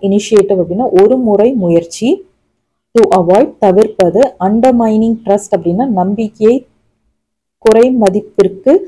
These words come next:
உட்படுத்துகிறது. அதாவது அன்-, அஹ், நம்ம ட்ரஸ்ட்டை வந்துட்டு அப்படியே கீழே கொண்டு வந்துருது, அப்படி நம்பிக்கையே எல்லாம் போயிருது அப்படின்னு சொல்லுவாங்க இல்லையா, அதாவது. lengthy investigation நீண்ட விசாரணை, authority அதிகாரம், to impose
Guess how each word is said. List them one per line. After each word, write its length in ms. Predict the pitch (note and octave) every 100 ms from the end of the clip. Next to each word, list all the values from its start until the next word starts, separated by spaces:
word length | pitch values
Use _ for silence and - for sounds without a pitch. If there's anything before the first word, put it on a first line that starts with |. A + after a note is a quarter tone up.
| - _ A3+
உட்படுத்துகிறது. 920 | A3 - A#3+ G3 F#3+ F#3+ E3+ E3 E3+ E3+ - _ _ -
அதாவது 200 | G3+ C#4+ G#3+
அன்-, 200 | G#3 F#3+ F#3
அஹ், 240 | F#3+ F3 E3+
நம்ம 140 | F3 F3 F3
ட்ரஸ்ட்டை 340 | A3 A3 - C4
வந்துட்டு 260 | G#3+ G#3 C#4+
அப்படியே 200 | C#4 A#3 -
கீழே 220 | A#3+ A#3 G#3
கொண்டு 180 | F#3+ F#3+
வந்துருது, 420 | F3 F3 E3 F3+ F3 E3 -
அப்படி 200 | - F3+ F3
நம்பிக்கையே 380 | F#3 G3+ A#3+ A#3
எல்லாம் 200 | G#3 G3+ F#3+
போயிருது 320 | F#3 F3+ F3+
அப்படின்னு 260 | F3+ F3 F#3
சொல்லுவாங்க 280 | F3 D#3+
இல்லையா, 200 | G3 D#4+ E3+
அதாவது. 280 | D3 - - _ _ _ _ _ _ _ _ _ _ _ _ _
lengthy 380 | G#3 A#3+ B3+ C#4+ A#3+
investigation 760 | G3 G3+ G#3 A3 F3 F3 E3+ B3 D4+ F#3+
நீண்ட 300 | G#3+ B3 B3 F3+
விசாரணை, 540 | F3 F#3 F3 E3+ G#3 C#4+ -
authority 520 | F#3 G#3+ G#3+ G3 F#3+ C4+ - F3+
அதிகாரம், 560 | E3 G3 F3+ E3+ A3 - _ -
to 80 | G3 G#3
impose 380 | G#3 G#3 B3 D#4+